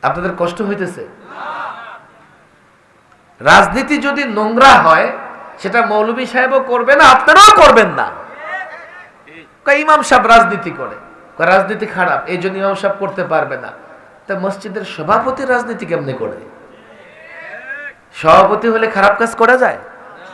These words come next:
কয়, "মাদ্রাসার মোহতমিম রাজনীতি করে, রাজনীতি খারাপ কাজ, মোহতমিম করবে না।" তো কমিটির লোকেরা রাজনীতি কেমনে করে? বলে, "হুজুর,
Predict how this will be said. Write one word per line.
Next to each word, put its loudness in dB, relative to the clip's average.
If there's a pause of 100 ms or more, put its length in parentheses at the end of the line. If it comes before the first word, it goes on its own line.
(480)
কয়, 2
"মাদ্রাসার 0
মোহতমিম 0
রাজনীতি -2
করে, -8 (100)
রাজনীতি -2
খারাপ -2
কাজ, -4 (340)
মোহতমিম -4
করবে -4
না।" -10 (280)
তো -6
কমিটির -4
লোকেরা -2
রাজনীতি -4
কেমনে -8
করে? -14 (1160)
বলে, 0
"হুজুর, 2